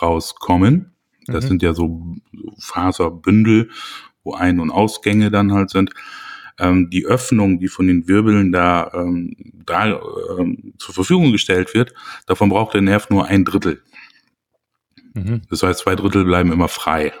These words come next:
Speaker 1: Ne? Das ist halt auch wichtig, damit da halt auch Bewegungsspiel ist, weil wenn man zum Beispiel ein Bein bewegt, dann wird der Nerv ja auch in die Länge gezogen und dieses Längenvolumen, das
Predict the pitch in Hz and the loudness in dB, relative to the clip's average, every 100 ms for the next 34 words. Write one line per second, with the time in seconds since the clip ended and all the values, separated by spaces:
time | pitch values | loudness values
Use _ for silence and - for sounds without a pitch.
0 | _ - 135 104 98 92 95 90 87 95 | _ 2 2 2 -2 -2 0 0 -2 -2
1 | 113 - 110 - 95 92 87 90 78 - | -2 0 -2 0 0 2 0 -2 -4 -8
2 | 82 123 131 123 - 123 113 104 - 92 | -2 2 2 0 0 2 4 2 0 -2
3 | 85 90 87 80 87 85 - - 82 82 | 0 0 0 0 -2 -2 -2 -4 -2 0
4 | 87 90 101 98 95 98 - - 85 85 | 2 4 4 4 2 2 0 -4 -4 -4
5 | 90 87 - - - - - - 90 92 | -4 -4 -4 -18 -20 -18 -20 -2 2 4
6 | 98 - 87 78 104 95 87 85 104 107 | 2 0 -2 0 0 0 0 2 4 4
7 | 101 - 101 101 95 90 - - - - | 0 0 2 2 2 0 -2 -12 -20 -20
8 | - - - 95 92 - 92 98 104 101 | -20 -20 -20 -16 -12 -2 2 4 4 4
9 | 98 98 98 90 87 - | 4 4 4 2 -2 -6